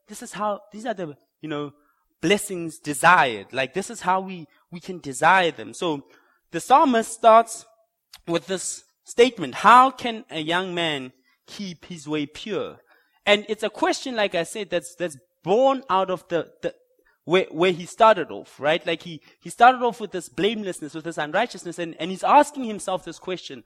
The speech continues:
"How do I do it? How do I keep my way pure?" You know? And he says, "It's by living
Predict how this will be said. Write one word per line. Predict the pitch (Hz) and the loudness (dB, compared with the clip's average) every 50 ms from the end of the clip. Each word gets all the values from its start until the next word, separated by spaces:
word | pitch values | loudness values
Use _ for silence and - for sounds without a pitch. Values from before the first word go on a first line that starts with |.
| - - - - | -20 -20 -6 2
"How | - 220 294 320 | 6 6 6 6
do | - 311 | 4 0
I | 285 240 | -4 -4
do | 170 151 208 247 233 | -4 -6 -6 -4 -2
it? | 160 - - - - _ _ _ _ _ _ _ - | -4 -4 -6 -10 -20 _ _ _ _ _ _ _ -2
How | 185 240 | 0 0
do | - 214 | 2 2
I | 202 | 0
keep | - - - 269 262 - | 0 -2 -8 -10 -10 -8
my | 262 233 | -8 -8
way | 185 180 165 | -6 -6 -8
pure?" | 156 - - - - 214 190 131 - - - _ _ - | -8 -10 -14 -16 -12 -10 -10 -10 -10 -14 -20 _ _ -14
You | 135 139 | -12 -10
know? | 135 135 143 156 165 - _ _ _ _ _ _ _ _ _ _ _ _ _ _ _ - | -8 -8 -8 -10 -10 -14 _ _ _ _ _ _ _ _ _ _ _ _ _ _ _ -16
And | 160 165 | -16 -16
he | 170 | -14
says, | 160 190 160 | -16 -20 -20
"It's | 160 - - 165 | -20 -16 -8 -4
by | 165 156 | -4 -4
living | 156 147 160 202 247 226 175 180 175 180 180 175 | -4 -6 -8 -6 -6 -6 -4 -6 -6 -6 -8 -14